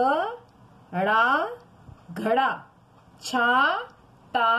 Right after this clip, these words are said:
छाता, आ ग आग, ता ला ताला, चा व ल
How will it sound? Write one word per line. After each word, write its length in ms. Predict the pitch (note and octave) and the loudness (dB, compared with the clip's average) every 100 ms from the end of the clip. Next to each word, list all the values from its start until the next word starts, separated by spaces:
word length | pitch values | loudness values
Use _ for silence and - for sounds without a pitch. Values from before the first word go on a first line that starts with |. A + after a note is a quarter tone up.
| C#4 E4+ - - - | 0 -4 -12 -20 -20
छाता, 680 | - B3+ G#3 G3 F#3+ - D4 A#3+ E3+ - - - - - - - | -4 0 2 0 -4 -4 -2 -2 -6 -18 -20 -20 -20 -20 -16 -2
आ 380 | E3 E3+ A#3 C#4 G4+ A#4+ - - - E3+ | 2 4 4 0 -4 -10 -18 -20 -16 -8
ग 80 | F#3+ A#3 A#3 C4+ B4 - - - - - | -4 0 2 0 -2 -10 -20 -20 -20 -6
आग, 520 | A3 A3+ A#3+ A3+ F3 E3+ - - - - - - - - - - - - | 0 2 2 0 -2 -6 -14 -20 -20 -20 -20 -20 -20 -20 -20 -20 -12 -2
ता 180 | B3 B3 C4+ D#4 G#4+ C5 - _ G3+ | 0 4 2 2 -4 -8 -20 _ -10
ला 320 | G#3+ A#3+ C4 D4 A4+ A#4+ - - - | -2 0 2 0 -2 -12 -20 -20 -6
ताला, 580 | G#3+ G3 G3 F#3+ G#3 C4+ D#3+ - - - - - - | 0 2 2 0 0 0 -2 -10 -20 -20 -20 -20 -10
चा 200 | - A#3 A3+ A3+ D4+ A#4 - - - | -2 2 4 4 2 -4 -12 -20 -10
व 260 | F#3 A3 A3+ A#3+ D4 B4 - - - G#3 | -2 4 6 4 2 -4 -12 -20 -16 -8
ल 580 | G#3 G#3 G#3+ B3+ F#4 | -2 0 2 0 0